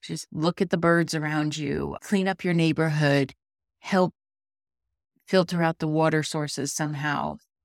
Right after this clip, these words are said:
And if that means writing a check, write a check. I'm not, again, saying that everybody has to jump into animal rescue. It's not meant for some of us. Some of us would end up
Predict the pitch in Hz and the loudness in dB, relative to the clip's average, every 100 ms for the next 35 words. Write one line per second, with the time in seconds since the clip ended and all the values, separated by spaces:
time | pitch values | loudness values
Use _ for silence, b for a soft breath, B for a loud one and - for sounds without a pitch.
0 | - 196 208 - 277 277 262 - - _ | -4 0 0 2 0 2 0 -4 -10 _
1 | _ _ - 156 196 240 220 160 208 - | _ _ -2 0 0 -2 -4 -6 -6 -6
2 | 165 254 - - 175 262 - - - - | -4 -4 -4 -2 2 2 0 -14 -18 -14
3 | 156 165 170 - - _ - 147 185 185 | -8 -6 -6 -10 -18 _ -10 -2 -2 -2
4 | 151 - 160 151 151 151 - 156 156 156 | -4 -2 0 0 0 -2 -4 -4 0 2
5 | 156 151 156 - 160 147 - _ _ _ | 2 0 -2 -4 -4 -6 -8 _ _ _
6 | _ - 165 139 165 160 - 156 151 143 | _ -4 -2 -2 -2 -2 0 -2 -2 -4
7 | - 165 202 202 147 143 139 - 165 175 | -6 -2 2 2 2 2 0 -2 -2 -2
8 | 180 170 190 165 170 - - 151 - 143 | -4 -4 -4 -2 -2 -2 -4 -6 -4 -4
9 | 143 147 151 - - _ _ _ _ - | -4 -6 -8 -10 -14 _ _ _ _ -8
10 | 151 175 185 208 - 185 202 220 226 262 | -4 0 2 2 0 -4 -2 0 2 2